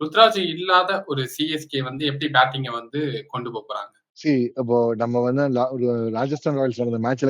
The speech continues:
Speaker 2: கையில அடிபட்டதுனால வந்து அவருக்கு இந்த இன்ஜுரிங்கிறது நம்ம வந்து சொல்லிட்டு இருக்கிறாங்க. And நாளைக்கு வந்து திருப்பி வந்து, ஆ, தல தோனி வந்து லீட் பண்ணுவார் அப்படிலாம் வந்து சொல்லிட்டு இருக்காங்க. இப்போ இது வரைக்கும் எதுவும் நமக்கு வந்து ஐடியா நமக்கு தெரியல, இவங்க லீட் பண்ணுவாங்க போவான்னு எந்த ஒரு ஐடியாவும் நமக்கு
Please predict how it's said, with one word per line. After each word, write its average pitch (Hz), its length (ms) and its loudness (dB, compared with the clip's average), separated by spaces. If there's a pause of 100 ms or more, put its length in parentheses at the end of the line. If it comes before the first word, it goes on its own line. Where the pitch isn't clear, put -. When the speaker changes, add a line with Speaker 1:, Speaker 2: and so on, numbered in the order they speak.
Speaker 2:
கையில 147 200 4
அடிபட்டதுனால 123 920 0
வந்து 117 420 0
அவருக்கு 107 300 -6
இந்த 107 100 -4
இன்ஜுரிங்கிறது 117 520 -2
நம்ம 107 180 -8
வந்து 107 180 -10
சொல்லிட்டு 107 340 -8
இருக்கிறாங்க. 104 400 -6 (440)
And 117 140 -2
நாளைக்கு 120 520 2
வந்து 120 360 0
திருப்பி 135 380 0
வந்து, 120 480 2 (380)
ஆ, 104 500 2
தல 127 260 4
தோனி 160 320 2
வந்து 139 220 2
லீட் 131 280 0
பண்ணுவார் 117 280 2
அப்படிலாம் 110 340 -2
வந்து 110 160 -4
சொல்லிட்டு 110 340 -4
இருக்காங்க. 104 360 -4
இப்போ 107 180 -10
இது 107 100 -2
வரைக்கும் 127 300 0
எதுவும் 113 260 0
நமக்கு 120 320 -2
வந்து 110 160 -2
ஐடியா 117 300 2
நமக்கு 107 360 -6
தெரியல, 110 320 -2
இவங்க 107 280 -6
லீட் 120 280 -4
பண்ணுவாங்க 107 380 -6
போவான்னு 110 340 -4 (360)
எந்த 131 420 2
ஒரு 113 360 2 (200)
ஐடியாவும் 123 340 4
நமக்கு 117 300 -2